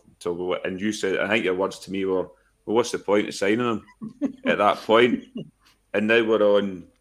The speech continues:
the twenty-second of February, and you might well be correct, to be honest, because I, I just... I don't know. I, well, oh, he was, he didn't play in the Bounce game.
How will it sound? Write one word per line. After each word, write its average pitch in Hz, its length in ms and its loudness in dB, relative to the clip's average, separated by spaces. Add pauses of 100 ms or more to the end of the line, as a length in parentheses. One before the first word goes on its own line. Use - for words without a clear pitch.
(140)
the - 80 -20
twenty-second 101 960 -4
of 90 140 -10
February, 110 640 -2 (140)
and 98 300 -8 (600)
you 104 140 -6
might 131 160 -2
well 107 140 0
be 90 140 -6
correct, - 420 -4
to 131 60 -10
be 143 60 0
honest, 117 320 -4
because 104 520 -8 (1900)
I, - 340 -8
I 123 120 -4
just... - 500 -12 (1300)
I 131 80 -2
don't 143 140 -2
know. 120 160 0
I, 123 220 2
well, 117 440 0
oh, 117 140 0
he 104 80 4
was, 135 160 4
he 120 60 -6
didn't 127 320 -4
play 107 100 0
in 87 60 -6
the 85 60 -8
Bounce 92 280 -2
game. 85 260 -6